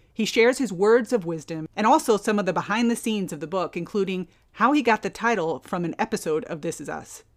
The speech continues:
Check out Uplifting Moments, and while you're at it, go ahead and order yourself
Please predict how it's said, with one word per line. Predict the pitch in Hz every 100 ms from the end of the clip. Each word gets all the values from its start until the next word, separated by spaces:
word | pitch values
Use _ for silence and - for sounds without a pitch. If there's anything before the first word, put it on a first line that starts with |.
| _ _ _ _ _ _ _ _ _ -
Check | 262 262
out | 311 320
Uplifting | 233 214 202 208 190
Moments, | 170 165 165
and | 185
while | 180 233
you're | 302 220
at | 190
it, | 180 -
go | 208 240
ahead | 247 240
and | 196 -
order | 214 262 240
yourself | 165 - 160 156 -